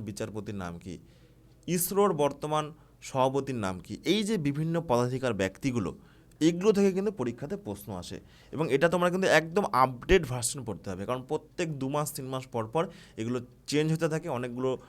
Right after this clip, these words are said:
বিষয় চেঞ্জ হয়ে যায়। সুতরাং পুরোনো টপিক থেকে পড়লে হবে না, একদম আপডেটেড ভার্সন তোমাদের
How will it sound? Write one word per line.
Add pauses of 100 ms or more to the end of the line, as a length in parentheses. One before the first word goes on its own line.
(220)
বিষয় (100)
চেঞ্জ (100)
হয়ে
যায়। (360)
সুতরাং (360)
পুরোনো
টপিক
থেকে
পড়লে
হবে
না, (120)
একদম (200)
আপডেটেড
ভার্সন (100)
তোমাদের